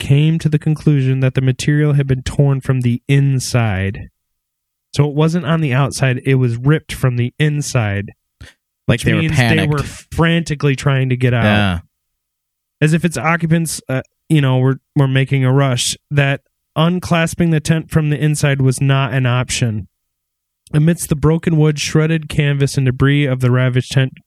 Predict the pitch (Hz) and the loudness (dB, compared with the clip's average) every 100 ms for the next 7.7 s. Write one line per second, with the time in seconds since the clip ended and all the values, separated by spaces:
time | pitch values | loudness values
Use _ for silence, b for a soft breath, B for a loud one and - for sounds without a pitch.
0 | _ 139 143 139 - 151 143 139 135 - | _ 0 2 0 0 0 2 2 0 -2
1 | - 135 127 117 120 131 143 143 117 117 | -2 0 0 0 2 2 2 0 -4 0
2 | 147 147 135 131 127 - 139 127 123 117 | 0 2 0 0 -4 -2 0 2 0 -2
3 | 117 120 123 123 123 127 120 117 131 127 | -2 0 2 0 0 0 -2 0 2 2
4 | 120 113 - - 131 131 120 120 113 110 | 0 -4 -6 -2 0 0 -2 -2 -2 -2
5 | 110 - b _ _ _ - - 131 147 | -4 -8 b _ _ _ -8 -4 0 2
6 | 160 170 170 147 160 165 156 156 147 165 | 0 0 0 0 0 0 0 0 2 0
7 | 160 143 123 135 127 131 | 2 0 0 -4 0 0